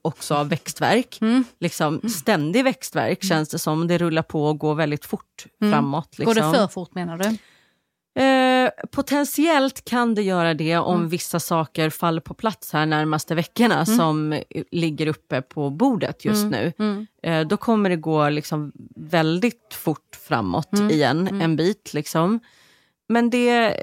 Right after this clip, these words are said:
Speaker 1: hur upplever du att, att, eh, vad ska jag säga, branschen som vi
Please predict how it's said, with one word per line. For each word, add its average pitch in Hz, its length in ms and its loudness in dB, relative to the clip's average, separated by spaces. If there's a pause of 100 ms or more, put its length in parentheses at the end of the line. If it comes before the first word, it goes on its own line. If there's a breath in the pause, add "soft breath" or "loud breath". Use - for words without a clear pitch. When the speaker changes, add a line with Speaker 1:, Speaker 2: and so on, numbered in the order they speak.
(680 loud breath)
Speaker 1:
hur 285 320 4
upplever 269 480 0
du 311 360 2
att, - 500 -4
att, - 440 -4
eh, 202 220 2
vad - 180 -4
ska - 100 -8
jag 202 60 -4
säga, 208 380 2 (540)
branschen 220 680 2
som 185 180 -2
vi 165 180 0